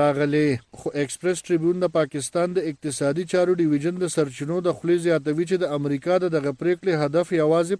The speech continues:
پاکستان نه دی. او دا چې ټرمپ انتظامی په روستو کې د پاکستان په شمول یو شمیر پرمختلونکي هیوادونو امدادي پنګو کې کمی راوستې دي. دا په داسې حال چې په روستو کې د پاکستان وزیر اعظم عمران خان د امریکا سفر کړی و.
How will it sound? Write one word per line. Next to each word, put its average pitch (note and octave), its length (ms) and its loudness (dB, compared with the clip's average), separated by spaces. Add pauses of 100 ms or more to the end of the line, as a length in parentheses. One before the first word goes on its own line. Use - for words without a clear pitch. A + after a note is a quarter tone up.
پاکستان D3 640 -2
نه D3 160 -2
دی. D3+ 160 4 (460)
او C#3 180 4
دا E3+ 140 4
چې F3+ 240 -2
ټرمپ F#3+ 300 0
انتظامی D3+ 560 -2
په F3 220 -2
روستو F3+ 320 0
کې F#3+ 160 -4
د E3+ 160 -2
پاکستان D3+ 600 -2
په E3 140 -4
شمول E3 340 0
یو F3+ 240 4
شمیر G3 260 2
پرمختلونکي E3+ 800 -2
هیوادونو D#3 580 2
امدادي D3 360 -2 (100)
پنګو F#3 300 0
کې G#3+ 80 -6 (100)
کمی D#3 240 0 (100)
راوستې D3+ 560 0
دي. D#3 160 2 (240)
دا C#3 100 4
په C3+ 140 -2
داسې C#3+ 340 0 (120)
حال D3+ 100 2
چې D3+ 120 -6 (120)
په C#3+ 100 2
روستو C#3+ 320 -2
کې D3+ 120 -6 (100)
د C#3 100 -4
پاکستان D3 600 -2
وزیر C#3+ 300 0
اعظم D3 400 0
عمران C#3+ 260 0 (100)
خان F3 240 -2
د C#3+ 180 -2
امریکا C#3+ 380 0 (100)
سفر D3 420 0
کړی D3+ 260 4
و. D3+ 260 2